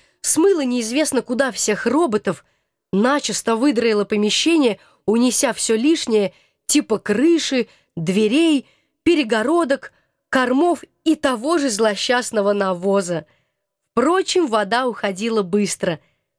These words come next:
На месте хлева или конюшни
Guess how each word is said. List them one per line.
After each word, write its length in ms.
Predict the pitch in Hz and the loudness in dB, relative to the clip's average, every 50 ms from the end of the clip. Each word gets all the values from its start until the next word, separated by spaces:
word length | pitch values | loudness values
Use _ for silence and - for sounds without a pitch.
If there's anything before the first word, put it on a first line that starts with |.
| _ - | _ -4
На 160 | - 196 214 | 0 0 2
месте 400 | 247 254 262 226 - - - 202 | 2 2 2 0 0 -2 -4 -4
хлева 580 | 165 - - 208 233 294 349 339 311 311 285 254 _ _ _ _ _ _ _ _ - | -4 -2 -2 0 2 2 2 2 0 0 -2 -4 _ _ _ _ _ _ _ _ -2
или 220 | 381 370 269 220 | 0 0 0 0
конюшни 800 | - - 196 190 208 277 359 381 349 - - 320 311 294 262 | -2 -2 -2 -2 0 2 2 2 2 0 0 0 0 0 0